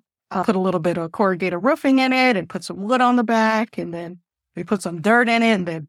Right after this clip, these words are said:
bunch of cool dinosaur stuff. We made it look like a jungle and planted some succulents in it. And he loved it. He would talk to his plants and as he watered them. And I'm like, "Hey, what else can I do with this concept? Like,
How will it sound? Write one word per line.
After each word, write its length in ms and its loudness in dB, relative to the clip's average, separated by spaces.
bunch 220 2
of 140 0
cool 300 0
dinosaur 720 2
stuff. 680 0
We 140 -6
made 180 4
it 40 -2
look 140 -2
like 200 -4
a 80 -6
jungle 460 2
and 120 -2
planted 400 -2
some 300 -6
succulents 640 2
in 100 4
it. 180 -2
And 180 -4
he 380 4
loved 480 0
it. 160 -4
He 180 2
would 220 -10
talk 260 2
to 160 0
his 100 -2
plants 680 2
and 200 -10
as 160 2
he 100 2
watered 480 4
them. 560 0
And 180 -10
I'm 100 2
like, 200 2
"Hey, 320 2
what 160 2
else 160 -2
can 100 0
I 80 4
do 260 0
with 120 0
this 160 -4
concept? 720 -4
Like, 280 -10